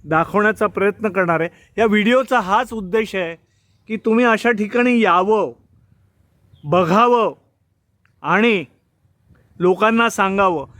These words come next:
हा जो भारतीय शिल्पकलेचा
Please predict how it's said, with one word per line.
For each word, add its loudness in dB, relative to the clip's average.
हा 2
जो 0
भारतीय -4
शिल्पकलेचा -6